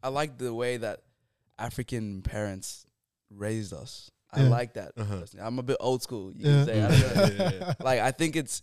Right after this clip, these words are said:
Speaker 1: because, you know, like, I think it, it's, you know, it gives us, like, a sort of, you know, how do I say?
Speaker 2: Li-, like a strong foundation.
Speaker 1: Yeah,
Speaker 2: Yeah,
Speaker 1: it gives us
Speaker 2: yeah.
Speaker 1: a strong pa-,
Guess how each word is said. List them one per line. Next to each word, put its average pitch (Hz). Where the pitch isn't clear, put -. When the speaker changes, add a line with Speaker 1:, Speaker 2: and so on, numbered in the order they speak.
Speaker 1:
because, 131
you 143
know, 120
like, 123
I 120
think 139
it, -
it's, -
you 135
know, 123
it 120
gives 143
us, 123
like, 123
a -
sort 127
of, 113
you 104
know, 101
how 101
do 95
I -
say? 98
Speaker 2:
Li-, 147
like 143
a 135
strong 139
foundation. 127
Speaker 1:
Yeah, 135
Speaker 2:
Yeah, 135
Speaker 1:
it 131
gives 127
us 123
Speaker 2:
yeah. 139
Speaker 1:
a 131
strong 131
pa-, 123